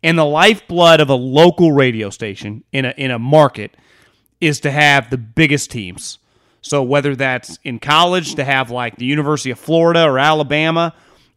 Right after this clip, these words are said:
or if it's New York, to have the Yankees. Because what that partnership gives you is not just the games.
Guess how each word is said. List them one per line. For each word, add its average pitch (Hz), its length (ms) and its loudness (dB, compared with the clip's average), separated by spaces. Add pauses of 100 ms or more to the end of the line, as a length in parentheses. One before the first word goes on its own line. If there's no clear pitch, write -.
or 147 260 4
if 123 80 -4
it's 147 200 -2
New 147 100 2
York, 143 340 4
to 135 100 -4
have 131 180 0
the 117 80 -6
Yankees. 113 580 -8 (540)
Because 143 380 -2
what 214 220 2
that 202 240 2
partnership 165 720 -2
gives 151 320 0
you 107 260 -10 (420)
is 156 220 -2
not 240 380 2
just 190 320 2
the 165 80 0
games. 147 640 -2